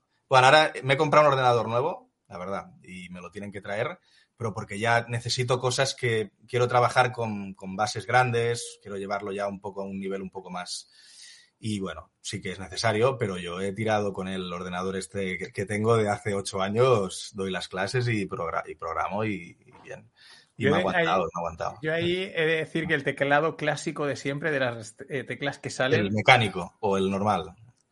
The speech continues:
Speaker 2: Sí, no, el te-, sí, teclado normal, el,
Speaker 1: Sí,
Speaker 2: pero el,
Speaker 1: normal.
Speaker 2: el de toda la vida, el que las teclas salen, no el plano estilo
Speaker 1: Sí,
Speaker 2: Apple
Speaker 1: sí, el
Speaker 2: y tal, no, el de las teclas salen,
Speaker 1: Hmm.
Speaker 2: lo, un, un friki me dijo, "Tienes que probarlo",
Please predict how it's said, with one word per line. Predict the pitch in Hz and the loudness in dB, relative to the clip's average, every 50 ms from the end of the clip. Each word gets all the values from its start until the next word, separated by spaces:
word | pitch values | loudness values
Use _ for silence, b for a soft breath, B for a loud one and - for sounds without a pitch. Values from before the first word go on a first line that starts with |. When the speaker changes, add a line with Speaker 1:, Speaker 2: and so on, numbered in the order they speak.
| - - _ - | -20 -20 _ -16
Speaker 2:
Sí, | 165 - - 196 208 | -12 -4 2 4 4
no, | 202 208 202 | 6 8 6
el | 160 | 6
te-, | - 147 139 139 143 | 6 4 2 2 0
sí, | - - 175 | 0 0 2
teclado | 156 170 143 151 156 175 | 2 2 4 6 6 6
normal, | 170 160 156 160 165 175 208 320 311 277 - | 6 4 2 4 4 2 2 2 -4 -10 -8
el, | - 131 117 - 120 120 | -4 0 0 0 0 -2
Speaker 1:
Sí, | 117 | -4
Speaker 2:
pero | - 135 135 | -2 0 0
el, | 135 | 0
Speaker 1:
normal. | - 156 | 0 0
Speaker 2:
el | 151 143 | 2 2
de | 143 139 | 2 4
toda | 170 180 | 6 8
la | 180 165 | 8 8
vida, | 147 135 127 | 8 6 4
el | 120 | 4
que | 117 131 | 4 4
las | 131 123 - | 2 2 4
teclas | - 170 156 196 180 - | 2 0 4 4 4 4
salen, | - 131 117 113 113 123 | 4 2 2 2 0 0
no | 135 143 160 | 2 2 2
el | 160 143 | 2 0
plano | - 170 160 151 151 151 | 2 4 4 4 4 4
estilo | 139 - - 156 143 143 143 | 0 -2 0 0 4 6 10
Speaker 1:
Sí, | 143 139 | 10 10
Speaker 2:
Apple | 127 - 156 131 | 10 10 8 6
Speaker 1:
sí, | 135 | 6
el | - - - 135 | 6 4 2 2
Speaker 2:
y | |
tal, | - 147 139 135 | 4 4 4 6
no, | 139 151 143 | 4 2 2
el | 143 147 143 | 4 4 4
de | 139 | 4
las | 139 131 - | 4 4 2
teclas | - 175 160 185 190 170 185 | 2 0 2 4 4 4 4
salen, | - 170 175 196 214 220 240 - _ _ _ _ _ _ - | 4 4 4 4 0 -2 -6 -10 _ _ _ _ _ _ -4
Speaker 1:
Hmm. | - 101 95 - 123 | -2 -2 -2 -2 -2
Speaker 2:
lo, | 151 147 151 151 151 - - | 0 2 4 4 2 2 2
un, | 175 170 180 185 175 175 175 160 156 - _ _ _ _ _ - | 4 4 4 4 4 2 2 0 -4 -8 _ _ _ _ _ -8
un | 165 156 151 | -6 -6 -4
friki | 151 - 165 147 151 | -2 0 0 0 2
me | 147 135 131 | 0 0 0
dijo, | 127 127 - 135 127 | 0 0 -2 -2 0
"Tienes | 131 160 165 - | 0 -2 -2 0
que | 160 127 | 0 0
probarlo", | 117 110 104 101 101 107 107 - | 0 0 0 -2 -4 -6 -12 -16